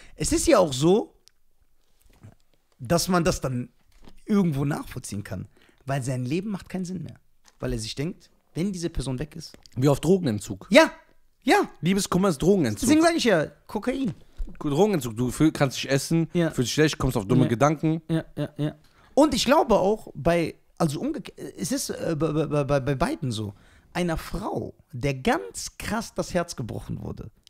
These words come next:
Speaker 1: von ihrer großen Liebe, also so, dass es nicht mehr zu reparieren ist.
Speaker 2: Hm.
Speaker 1: Den nächsten Partner, die sie, die, die, den sie nimmt, den nimmt sie, weil sie nicht einsam sein will, es passt, es ergänzt sich, den liebt sie auch, den schätzt sie auch,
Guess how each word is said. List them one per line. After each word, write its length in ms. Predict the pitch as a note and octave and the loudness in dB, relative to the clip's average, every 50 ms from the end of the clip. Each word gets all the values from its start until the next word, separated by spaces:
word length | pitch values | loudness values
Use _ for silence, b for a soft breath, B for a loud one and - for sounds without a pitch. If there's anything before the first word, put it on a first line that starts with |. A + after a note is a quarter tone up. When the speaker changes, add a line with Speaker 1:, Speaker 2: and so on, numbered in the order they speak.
| _ _ _ _ _ | _ _ _ _ _
Speaker 1:
von 180 | - - - D#3 | -14 -8 -6 -4
ihrer 260 | D3+ C#3 A2+ A#2+ B2 | -4 -4 -4 -4 -6
großen 520 | A2+ A2+ C3+ D3+ F3+ G3 - - - C3+ B2 | -6 -6 -6 -4 -4 -4 -4 -4 -4 -4 -4
Liebe, 320 | A2+ A2+ G2+ - A2 - - | -4 -4 -4 -6 -8 -8 -8
also 240 | - B2+ A#2+ C3 C3 | -8 -6 -4 -4 -4
so, 200 | B2 D#3 F3+ F#3+ | -2 -2 -2 -2
dass 260 | D3 D#3+ D3 - - | 0 -2 -6 -6 -8
es 200 | C3 - - - | -18 -18 -14 -12
nicht 440 | C#3+ D#3+ F3 F3+ - - - - C#3+ | -8 -6 -6 -6 -8 -10 -10 -6 -4
mehr 120 | D3 C3+ | -4 -4
zu 140 | - - C3 | -4 -4 -8
reparieren 480 | A#2 - - A2 G#2 G#2 G2 F#2+ - | -8 -6 -8 -8 -6 -6 -8 -8 -6
ist. 60 | C#3 A2 | -2 0
Speaker 2:
Hm. 200 | G#2+ G2+ F#2+ G2+ - _ _ _ _ _ _ _ _ _ _ _ _ _ _ _ _ _ _ _ _ - | 0 0 -2 -4 -8 _ _ _ _ _ _ _ _ _ _ _ _ _ _ _ _ _ _ _ _ -6
Speaker 1:
Den 160 | B2 C3 D3+ | -2 0 2
nächsten 360 | G3+ C4 - - - G3 D#3 | 0 0 -2 -4 -6 -4 -2
Partner, 300 | - - A#2+ A2+ - A2+ | 0 0 -2 -2 -2 -6
die 120 | G#2 G2 G2 | -6 -6 -6
sie, 220 | F#2 F#2+ G2 - | -6 -6 -8 -8
die, 280 | - F#2 G#2+ G2+ G2 F#2 | -6 -6 -6 -6 -6 -8
die, 220 | G2+ A2 A2 G#2 F#2+ | -8 -6 -6 -4 -2
den 160 | G#2+ G#2+ G#2+ | -2 -2 -2
sie 120 | G2+ G#2 | -2 -4
nimmt, 340 | G#2 G2 F#2 F2+ - - _ - | -4 -4 -4 -6 -10 -16 _ -12
den 180 | A#2+ A#2+ D3 F3+ | -6 -4 -2 0
nimmt 160 | A3 C4 A#3+ | 0 -2 -2
sie, 220 | - - E3+ D#3 C#3 | -4 -4 -6 -4 -4
weil 140 | C3 B2+ A2 | -4 -4 -4
sie 80 | A2+ | -6
nicht 180 | A2 G#2 A#2 - | -8 -8 -6 -4
einsam 340 | D3+ F3 F3 D3 D3+ D3 C#3+ | -2 -2 0 0 -2 -2 -2
sein 240 | C3 C3+ C3+ C3 | -2 -2 -4 -4
will, 200 | A#2 B2+ B2 - - | -4 -4 -6 -6 -8
es 160 | - - - | -10 -12 -4
passt, 320 | - - E3 E3 D3+ - | 0 2 2 2 0 -4
es 100 | - C3+ | -8 -10
ergänzt 320 | B2 B2 B2+ D3+ D#3+ D#3+ D3 | -10 -8 -4 -4 -4 -4 -4
sich, 80 | D3+ | -4
den 140 | - E3 F3+ | -2 -2 -2
liebt 180 | G3 G3+ D#3 - | -2 -4 -6 -6
sie 120 | - - - | -6 -4 -2
auch, 160 | A3+ G#3+ - | -2 -2 -2
den 140 | F3+ F3 F3 | -4 -4 -4
schätzt 280 | - G#3 G3+ - - | -4 -6 -6 -8 -8
sie 120 | - C#3 C#3 | -4 -2 0
auch, 220 | D3 E3 - - | 0 -2 -2 -6